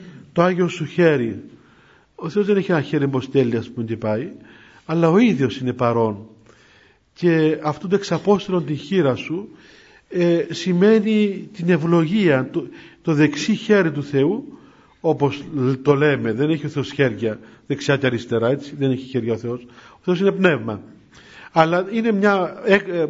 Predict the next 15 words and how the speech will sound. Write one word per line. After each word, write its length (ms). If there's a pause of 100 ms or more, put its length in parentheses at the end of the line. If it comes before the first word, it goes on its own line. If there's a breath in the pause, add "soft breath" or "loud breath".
πώς 120
να 140
πούμε, 220
μια 200
έκφραση 580
ανθρωποπαθής 840 (400 loud breath)
που 100
τη 100
δίνουμε 360
στον 180
Θεό 300
προκειμένου 540
να 100
εκφράσουμε 600
εμείς 280